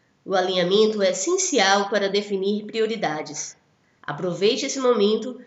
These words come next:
para entender prazos e objetivos,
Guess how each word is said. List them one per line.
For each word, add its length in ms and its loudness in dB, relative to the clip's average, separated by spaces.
para 180 2
entender 520 -4
prazos 420 -2
e 80 0
objetivos, 840 -4